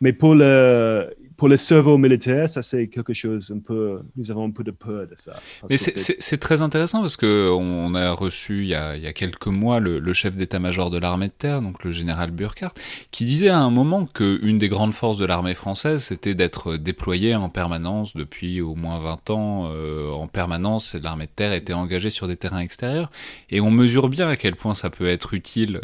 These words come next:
Speaker 2: euh, pour, euh, garder la préparation, pour rester opérationnel. En même temps, on mesure bien aussi à quel point c'est dangereux. Si la seule manière d'avoir une armée efficace, c'est de faire la guerre, bah, forcément, on va, euh, on va,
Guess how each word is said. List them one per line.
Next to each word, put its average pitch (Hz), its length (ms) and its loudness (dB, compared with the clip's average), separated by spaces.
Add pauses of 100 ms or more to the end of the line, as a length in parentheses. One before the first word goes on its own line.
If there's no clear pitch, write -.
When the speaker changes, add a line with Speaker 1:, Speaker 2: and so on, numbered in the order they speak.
(120)
Speaker 2:
euh, 73 240 -6 (120)
pour, 76 300 -12
euh, 73 280 -10
garder 82 420 -2
la 82 120 -4
préparation, 85 720 -6
pour 76 200 -14
rester 80 260 -8
opérationnel. 85 580 -4 (400)
En 95 100 -4
même 104 140 0
temps, 131 140 4
on 127 40 4
mesure 98 360 2
bien 110 180 2
aussi 104 240 0
à 95 60 2
quel 90 140 -2
point 90 200 -4
c'est 92 160 -2
dangereux. 110 320 2
Si - 180 0
la 107 140 4
seule 120 180 4
manière 113 480 4
d'avoir 92 300 2
une 95 100 0
armée 98 240 0
efficace, 98 440 -2
c'est 87 100 -4
de - 40 -12
faire 82 180 -4
la 82 120 -4
guerre, 113 300 -2 (580)
bah, 76 180 -2
forcément, 101 640 0
on 92 40 -2
va, 85 160 0
euh, 80 400 0 (160)
on 85 160 -6
va, 87 140 -2